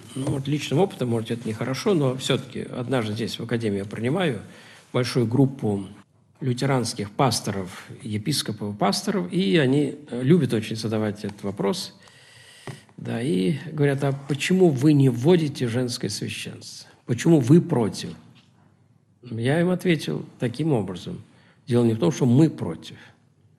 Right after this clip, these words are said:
Вы должны показать, почему вы это вводите. Это совершенно новое воззрение,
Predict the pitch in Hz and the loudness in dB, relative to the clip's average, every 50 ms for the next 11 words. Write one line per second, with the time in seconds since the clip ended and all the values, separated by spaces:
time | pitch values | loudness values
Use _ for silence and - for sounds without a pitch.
0 | _ _ _ _ _ _ _ _ _ - 98 95 92 165 214 240 202 170 127 110 | _ _ _ _ _ _ _ _ _ -12 -8 0 4 4 6 6 6 4 4 2
1 | 101 92 101 101 95 87 - 104 104 - 95 90 92 90 - - 110 - - 131 | 2 0 -2 -4 -4 -4 -6 -8 -6 -6 -6 -6 -6 -6 -6 -6 -6 -2 0 0
2 | 117 107 95 110 165 226 220 170 - - - - - - _ - 120 117 - 107 | 2 2 2 2 2 2 2 0 -2 -4 -14 -18 -20 -20 _ -14 -12 -6 -4 -4
3 | 101 95 95 95 92 87 80 82 80 - - 87 87 - _ _ _ _ _ _ | -4 -4 -4 -4 -4 -4 -6 -8 -14 -16 -18 -18 -18 -20 _ _ _ _ _ _
4 | _ - 131 127 123 139 151 147 196 175 151 139 127 143 196 220 196 143 127 107 | _ -10 -8 -6 -4 -4 -2 0 2 4 6 6 8 8 6 6 6 4 0 -2
5 | 98 92 104 110 110 107 101 - 120 113 143 180 196 226 233 214 | -4 -4 -6 -4 -4 -2 -2 -2 0 2 2 2 2 0 -2 -2